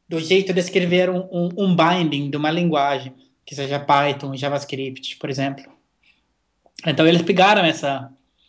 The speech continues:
esse projeto que tava mantendo, melhorando, e criou um, um, um binding de JavaScript, porque eles queriam, eles queriam JavaScript.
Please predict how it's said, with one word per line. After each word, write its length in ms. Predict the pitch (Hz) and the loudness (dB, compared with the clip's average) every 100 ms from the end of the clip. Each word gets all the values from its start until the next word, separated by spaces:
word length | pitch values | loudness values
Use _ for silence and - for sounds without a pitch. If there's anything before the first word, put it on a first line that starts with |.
| _ _ _ - _ _ _ _ _ _ | _ _ _ -20 _ _ _ _ _ _
esse 160 | 139 - | -12 -8
projeto 480 | 147 139 165 170 | -4 0 0 0
que 80 | 147 | -6
tava 160 | 147 139 | -2 -2
mantendo, 560 | 139 131 139 156 160 | -2 -2 0 2 2
melhorando, 720 | 143 131 131 135 180 180 143 - _ _ | 0 0 2 2 0 -2 -6 -10 _ _
e 120 | 165 | -4
criou 460 | 160 165 165 185 190 | -2 2 4 4 4
um, 460 | 190 185 180 180 - | 2 2 0 -4 -4
um, 560 | 180 165 165 165 165 - | 0 2 2 0 -2 0
um 120 | 165 | 0
binding 260 | 160 175 185 | 2 2 2
de 80 | 180 | 2
JavaScript, 840 | 185 220 - 151 156 - - - _ _ _ _ _ _ _ _ | 2 0 -2 -4 -4 -10 -16 -16 _ _ _ _ _ _ _ _
porque 240 | 156 - 156 | -8 -4 -2
eles 180 | 160 | -2
queriam, 840 | - 175 165 160 160 156 156 156 156 _ _ _ | 0 0 4 4 4 2 0 -2 -6 _ _ _
eles 140 | 170 | -10
queriam 240 | - 165 170 | -4 -2 2
JavaScript. 800 | 185 190 - 143 143 - - | 0 0 -4 -6 -8 -16 -14